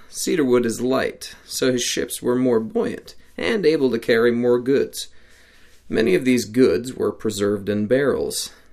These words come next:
and the wood from durable Rhode Island oak trees made barrels that were strong and long-lasting. Today, arborists assessing tree risk look at their weaknesses and also their strengths, like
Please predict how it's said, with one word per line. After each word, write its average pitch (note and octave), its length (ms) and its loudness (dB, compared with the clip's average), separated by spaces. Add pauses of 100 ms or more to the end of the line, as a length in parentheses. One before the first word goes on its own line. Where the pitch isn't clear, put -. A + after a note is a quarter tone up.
(120)
and A2 100 -6
the B2+ 60 0
wood D3 240 0
from B2 300 -2
durable C3 480 4
Rhode B2+ 260 4
Island D3 400 0
oak D#3+ 320 4
trees G#2+ 480 -4
made G#2+ 420 -6
barrels C3 460 2
that A2+ 140 -4
were - 100 -4
strong A2+ 640 -4
and A2 160 -2
long-lasting. B2 920 -4 (760)
Today, C3+ 400 4
arborists C3 720 4
assessing A#2+ 560 0
tree B3 260 -4
risk - 540 -4
look A#2+ 160 0
at A#2+ 80 -2
their A2+ 140 2
weaknesses A2+ 840 -4 (380)
and - 180 -2
also - 320 -2
their B2+ 160 0
strengths, - 760 -6 (600)
like - 320 -4